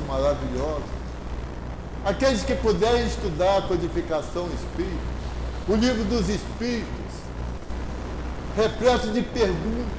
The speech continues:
maravilhosas, que nos respondem tantas coisas, que nos ensinam tantas coisas.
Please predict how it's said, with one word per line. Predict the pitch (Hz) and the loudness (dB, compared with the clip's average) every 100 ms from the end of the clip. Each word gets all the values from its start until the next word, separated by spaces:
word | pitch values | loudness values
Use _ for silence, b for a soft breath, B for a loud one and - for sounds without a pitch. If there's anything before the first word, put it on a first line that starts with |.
| - - - - - - - - - - - - | -6 -6 -6 -4 -6 -6 -6 -6 -4 -4 -4 -2
maravilhosas, | 196 220 240 214 196 208 233 214 160 143 - | 2 6 6 4 4 6 6 4 2 -2 -4
que | 240 | -2
nos | 247 240 | 2 4
respondem | 240 - - 247 226 226 156 | 4 2 4 6 6 0 0
tantas | 262 277 240 202 - | 2 2 2 0 0
coisas, | 202 226 - - - - - | 0 2 0 -2 -6 -6 -2
que | 262 | 0
nos | 262 247 | 2 2
ensinam | 247 208 - 269 233 - | 2 0 0 0 -2 2
tantas | 269 262 196 165 - | 2 2 0 -2 -2
coisas. | 165 131 113 | -2 -2 -4